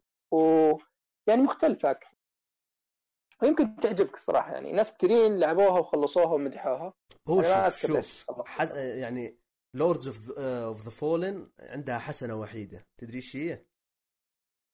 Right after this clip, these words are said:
Speaker 1: وش هي؟
Speaker 2: ال-، الموسيقى حقت المين منيو.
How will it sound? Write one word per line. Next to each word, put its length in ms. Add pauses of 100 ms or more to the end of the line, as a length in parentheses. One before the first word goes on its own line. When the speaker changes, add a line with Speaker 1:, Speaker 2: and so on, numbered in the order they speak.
(320)
Speaker 1:
وش 180
هي؟ 40 (340)
Speaker 2:
ال-، 300
الموسيقى 640
حقت 300
المين 280
منيو. 220